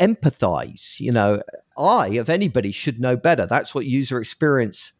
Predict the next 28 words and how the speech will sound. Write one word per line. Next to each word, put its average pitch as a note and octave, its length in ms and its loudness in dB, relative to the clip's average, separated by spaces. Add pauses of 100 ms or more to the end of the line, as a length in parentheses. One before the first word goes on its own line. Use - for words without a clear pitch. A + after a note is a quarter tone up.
professionals A#2+ 720 -2
are A2+ 80 -8
supposed - 400 -4
to A2+ 60 -6
be C3 120 0
experts - 640 -2
at, F#2+ 220 0
is G2+ 160 0
empathizing A2 640 0
and G2+ 80 -2
understanding G#2+ 640 -2
users. A#2+ 460 -2 (360)
But D3+ 160 0
so F#3 360 2
often, A2+ 560 0
um, A#2 400 0
user D#3 340 -2
experience D#3 300 -2
professionals B2+ 540 -4
are A#2+ 60 -4
really D3+ 280 -4
bad C3+ 380 2
at G2+ 100 0
applying A#2+ 480 0
those A2 200 0
same B2+ 280 0
principles G#2 640 -4
to - 180 -8